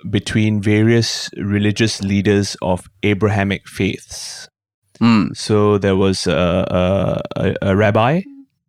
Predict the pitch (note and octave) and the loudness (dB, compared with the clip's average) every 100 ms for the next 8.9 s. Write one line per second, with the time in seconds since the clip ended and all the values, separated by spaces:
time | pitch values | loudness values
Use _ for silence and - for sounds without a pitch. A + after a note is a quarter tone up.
0 | _ - G2+ G#2+ G#2 A2 G#2+ - - - | _ -12 -4 -2 0 0 0 -2 -10 -12
1 | - - - G#2+ G#2 G#2 A#2+ B2 - _ | -14 -16 -6 -2 0 0 -2 -4 -10 _
2 | _ _ _ _ - F#2 G2+ G2+ A2 G#2 | _ _ _ _ -6 -4 -4 -6 -6 -2
3 | G#2 G2 - G#2 A2+ A2+ G2 F#2+ F2+ F2+ | 0 2 0 2 2 2 2 0 0 -4
4 | F2 A2 - A2 A2 A#2 E3+ - _ _ | -4 -6 0 0 2 2 0 -6 _ _
5 | _ _ _ - A2 F#2+ - - G#2 G2+ | _ _ _ -2 0 0 -2 -2 0 0
6 | - G#2 G2+ G2 G2 G2 G2 G2 G2 F#2 | 0 -2 0 0 -2 -2 0 -2 -2 -2
7 | G2 - G2 F#2+ - G#2 F#2+ G2 F#2 F#2+ | -2 -2 -4 -4 -2 -4 -4 -4 -4 -4
8 | F#2+ G2 F#2+ - G2 F#2+ - - | -4 -2 -2 -2 -2 -2 -6 -16